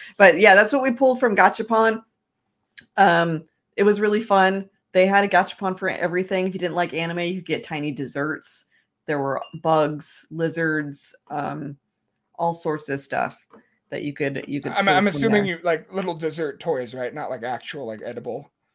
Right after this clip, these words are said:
Speaker 1: Yeah, nothing edible, no.
Speaker 2: That'd be kinda cool, right? Like, just,
Speaker 1: Yeah.
Speaker 2: you, you know, drop in five, five yen, you, or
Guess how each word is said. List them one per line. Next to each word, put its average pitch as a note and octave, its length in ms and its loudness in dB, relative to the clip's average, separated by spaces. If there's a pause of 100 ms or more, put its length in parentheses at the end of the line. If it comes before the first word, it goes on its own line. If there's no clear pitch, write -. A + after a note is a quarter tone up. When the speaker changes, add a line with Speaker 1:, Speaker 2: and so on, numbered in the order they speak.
(140)
Speaker 1:
Yeah, F#3+ 220 8
nothing G#3+ 360 2
edible, E3+ 380 4
no. C3 360 -12
Speaker 2:
That'd G#3 240 4
be - 20 -2
kinda G#3 220 6
cool, G3+ 320 4
right? D#3 280 2
Like, D#3+ 140 -4
just, F3 160 -6
Speaker 1:
Yeah. F3+ 240 6
Speaker 2:
you, D#3 100 -6 (100)
you F3 120 -8
know, C#3+ 200 -10 (300)
drop E3+ 220 4
in E3 120 -2
five, D#3+ 320 2
five E3 280 2
yen, D#3+ 220 -6
you, D3+ 180 -12
or D3 200 -8